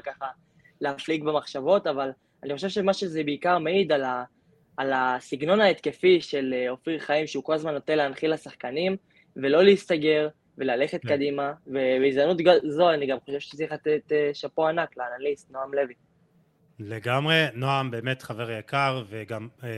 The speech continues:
Speaker 2: פגשנו אותו ממש, אה, בהכנות האחרונות לפני המשחק עצמו, רון, אה, ואני חייב להסכים איתך, עוד נדבר גם על הכדורגל של אופיר חיים, וגם על מה שהוא סיפר לנו במסיבת העיתונאים.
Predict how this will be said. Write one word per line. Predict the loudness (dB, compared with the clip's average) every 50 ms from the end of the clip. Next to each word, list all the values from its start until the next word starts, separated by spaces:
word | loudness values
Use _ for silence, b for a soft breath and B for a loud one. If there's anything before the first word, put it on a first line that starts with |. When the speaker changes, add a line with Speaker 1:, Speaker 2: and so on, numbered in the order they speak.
| -8 -8 -8 -8 -8 -10 -8
Speaker 2:
פגשנו | -6 0 2 2 2 2 0 -4
אותו | -4 -2 0 0 0 0 -2 B B B B B B
ממש, | 0 6 8 8 8 6 4 2 2
אה, | 4 4 4 2 0 -2 B B B B
בהכנות | 4 4 4 4 2 0 0 0 2 2
האחרונות | 2 2 2 0 -2 -2 -2 -4 -4
לפני | -8 -8 -6 -6 -4
המשחק | -4 -4 -6 -6 -6 -4 -4 -4
עצמו, | -6 -6 -4 -2 0 0 2
רון, | 2 2 0 0 -4 B B B B B B B
אה, | -6 -4 -2 -2 -2 -2 -2
ואני | -4 -4 -4
חייב | -2 -2 -2 0
להסכים | -2 -2 -2 -2 -2
איתך, | -2 0 0 -2
עוד | -2 0
נדבר | -2 -2 -2 -2 -2 -2 0
גם | 0 0 0 0
על | 0 0
הכדורגל | -2 -2 -4 -6 -8 -10 -8 -4 -4 -4 -2 -2 -2 -2 -4
של | -6 -10 -10 -10 -10
אופיר | -8 -6 -6 -6 -6
חיים, | -4 -2 0 0 0 0 -2
וגם | -4 -6 -6 -8 -10 -10 -14 b b b b b b
על | b 2
מה | 2 2
שהוא | 2 0 -4
סיפר | -6 -4 0 0 2
לנו | 2 2 0 0
במסיבת | -2 -4 -4 -4 -4 -4 -6 -6 -6 -6 -8 -8 -10 -10 -6 -2 0 0 2 0
העיתונאים. | -2 -4 -4 -4 2 6 6 8 8 6